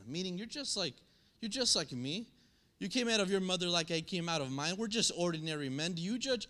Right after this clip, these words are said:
uprightly? Do you think that, that you're holy or righteous or that you're able to judge according to the law, he tells them.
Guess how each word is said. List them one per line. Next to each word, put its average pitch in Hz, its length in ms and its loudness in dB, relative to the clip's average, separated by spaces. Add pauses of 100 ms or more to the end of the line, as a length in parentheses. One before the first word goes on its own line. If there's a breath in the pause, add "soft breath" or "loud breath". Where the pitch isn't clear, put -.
uprightly? 170 600 -4
Do 196 60 -8
you 202 140 -4
think 240 260 -6
that, 196 240 0 (2500 soft breath)
that 170 160 4
you're 165 140 2
holy 190 380 0
or 170 140 4
righteous 185 540 2
or 180 80 0
that 170 120 2
you're 160 160 -2
able 185 260 0
to 160 100 0
judge 165 440 0 (160 loud breath)
according 175 540 0
to 180 140 0
the 156 120 4
law, 143 280 0
he 196 120 -2
tells 196 340 2
them. 294 200 -6